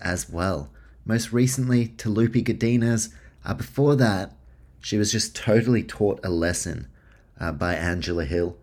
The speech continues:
who funnily enough beat both these women, uh, as part of their two consecutive losses.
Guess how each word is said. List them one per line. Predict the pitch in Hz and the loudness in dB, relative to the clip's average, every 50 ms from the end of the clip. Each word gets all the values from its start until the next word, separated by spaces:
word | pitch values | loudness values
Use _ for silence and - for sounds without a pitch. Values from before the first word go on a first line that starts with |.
| _ _ _ _ - _ _ | _ _ _ _ -20 _ _
who | 131 | -6
funnily | 127 - 156 160 170 180 175 160 | -4 -2 -2 -2 0 0 0 2
enough | 143 127 123 127 135 127 131 - - - - _ _ - - - - - | 4 4 4 4 4 2 0 -4 -10 -18 -20 _ _ -20 -20 -20 -8 0
beat | - 117 120 - - - | 2 2 2 0 0 0
both | 107 113 147 143 - | 2 2 2 0 0
these | - 98 90 82 - | 0 2 2 2 0
women, | 85 85 78 80 85 80 85 - _ _ - - - _ - _ _ - | -4 -4 -4 -4 -4 -4 -6 -12 _ _ -20 -20 -20 _ -20 _ _ -10
uh, | - - | -8 -8
as | 95 - | -8 -8
part | - - 92 104 95 92 | -8 -6 -2 -2 0 0
of | 92 | 0
their | 98 92 85 | 0 -2 -2
two | - - - 107 98 | -2 -2 -2 -2 -2
consecutive | - 98 95 - - 101 92 - - 92 90 - - | -2 -4 -4 -4 -2 -4 -2 -2 -2 -2 -2 -2 0
losses. | 90 90 98 98 - - 78 69 71 - | 0 0 0 0 -2 -4 -6 -6 -8 -10